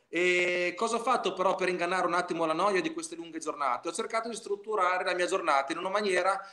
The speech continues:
nel più didattico più possibile, ossia da quando mi sveglio la mattina, quando vado a coricarmi,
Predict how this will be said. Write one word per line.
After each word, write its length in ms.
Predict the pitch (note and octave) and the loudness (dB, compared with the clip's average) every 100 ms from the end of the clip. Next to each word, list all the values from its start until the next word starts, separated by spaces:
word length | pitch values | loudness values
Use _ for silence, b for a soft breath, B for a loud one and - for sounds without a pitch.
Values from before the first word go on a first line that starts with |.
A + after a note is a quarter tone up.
| b | b
nel 220 | F3+ G3 | 2 2
più 220 | G3+ A3+ | -2 -4
didattico 720 | - A3 F#3+ - G3 F#3+ F#3+ - | -2 2 2 2 0 2 2 2
più 280 | E3+ E3 | 0 0
possibile, 800 | - E3 - C#3 B2 A#2+ A#2 - - | -4 -4 -2 -2 -2 -2 -2 -4 2
ossia 680 | G3 G3+ G3+ E3 A#2 G2+ - | 4 4 4 4 4 2 -6
da 140 | - - | 2 6
quando 280 | A3+ A3+ G#3 | 6 6 4
mi 100 | G3+ | 0
sveglio 320 | F3 A3 G#3+ | 4 4 6
la 80 | F#3+ | 4
mattina, 420 | F3+ F#3 A#3 D3 | 0 -2 -2 0
quando 240 | F3 F3+ | 0 2
vado 160 | D#3 D#3 | 2 0
a 40 | |
coricarmi, 800 | - D3 F3+ F#3+ C3+ B2 C#3+ E3+ | 0 0 0 0 0 0 -2 -6